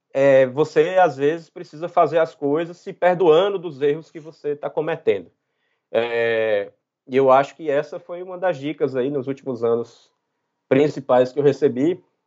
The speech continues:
que é transversal à minha vida pessoal e,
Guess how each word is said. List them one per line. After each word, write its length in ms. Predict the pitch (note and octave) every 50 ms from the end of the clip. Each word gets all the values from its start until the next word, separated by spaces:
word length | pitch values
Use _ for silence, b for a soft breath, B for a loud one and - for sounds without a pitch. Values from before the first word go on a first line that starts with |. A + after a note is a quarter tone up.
| _ _ _ _
que 480 | - D#3 D3+ D#3 D3+ D3 C#3+ - _ _ _ _ -
é 100 | - E3+
transversal 1000 | E3+ - D#3 E3+ F#3+ F3 C#3+ D3 E3+ E3 D3 - _ - C3+ B2 B2+ B2+ A#2+ A#2+
à 60 | B2
minha 240 | B2 C3 C3+ C3+ C3
vida 680 | A#2+ A#2+ B2 B2 A2+ A2 A#2 A#2+ A2 A2 G#2 - - _ _ _
pessoal 760 | - B2+ B2 - - - C3 B2 B2 B2 B2 C3+ D3 D3+ D3+
e, 540 | C#3+ C#3 C#3 C#3+ C#3 C#3 C#3 C#3 C3+ B2+ C3